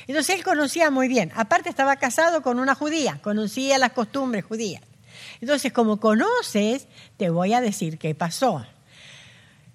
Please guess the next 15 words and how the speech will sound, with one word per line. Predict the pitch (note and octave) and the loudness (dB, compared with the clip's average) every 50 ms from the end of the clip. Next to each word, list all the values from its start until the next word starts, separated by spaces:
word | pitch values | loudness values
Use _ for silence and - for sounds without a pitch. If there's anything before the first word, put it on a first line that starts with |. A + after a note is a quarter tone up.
| _ _ _ _ _ _ _ _ _ _ _ _ _ - | _ _ _ _ _ _ _ _ _ _ _ _ _ -20
Bien, | A3+ G3+ F#3 F3 C#3+ G#2+ - - - F3+ E3+ - | -16 -12 -12 -10 -12 -12 -14 -18 -20 -20 -14 -10
y | G3+ G3 F#3+ | -6 -4 -4
dice, | F#3+ A3 G3+ E3 - D#3 C3 _ | -2 -2 -4 -4 -6 -10 -12 _
"Como | - A#3+ B3 A#3+ B3 B3+ A#3+ | -2 0 0 0 0 -2 -2
tú | - E4 G#4+ A4 - | -4 -6 -6 -6 -4
puedes | - A#4+ A#4+ A#4 A4+ E4 | -4 -4 -4 -4 -6 -4
cerciorarte", | - E4 B3+ A3+ G3+ - C4+ C4 C4 C4 A#3 G3+ F#3+ F3+ - A#3 B3 C#4+ D#4 C#4 | -2 -2 -2 -2 -2 -2 0 2 4 4 2 2 0 -4 -6 -6 -6 -6 -6 -8
dice, | B3 G#3+ F3 - A#3 A3+ G3+ | -8 -8 -8 -10 -12 -12 -10
"mira, | G#3 A3 A3+ G3+ F#3 D#3+ | -8 -6 -6 -4 -4 -4
yo | D3 A3 A#3 | -4 -4 -4
no | B3+ B3+ | -4 -6
tengo | A#3+ B3+ A#3 A3 | -8 -8 -8 -6
nada | G#3+ A3+ A3+ B3 G#3+ | -6 -6 -6 -6 -8
que | - G3+ | -10 -12
ocultar". | E3+ - G3 F#3 E3+ D#3+ C3+ C3 - | -10 -10 -8 -8 -8 -8 -10 -10 -12